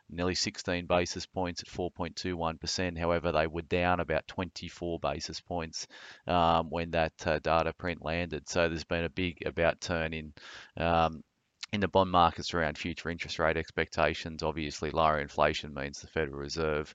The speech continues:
um, can relax somewhat on their interest rate, on their path of interest rate hikes. Obviously, a meeting, um, a, a meeting tonight over in the U S market,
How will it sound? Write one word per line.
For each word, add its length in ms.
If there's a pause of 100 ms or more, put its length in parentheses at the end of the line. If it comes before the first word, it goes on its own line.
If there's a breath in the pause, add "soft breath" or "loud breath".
(420 loud breath)
um, 520
can 340
relax 540
somewhat 340
on 160
their 200
interest 340
rate, 160
on 140
their 80
path 320
of 80
interest 360
rate 200
hikes. 480 (400 loud breath)
Obviously, 500
a 60
meeting, 640
um, 400 (100)
a, 260
a 40
meeting 300
tonight 340
over 220
in 80
the 60
U 180
S 160
market, 560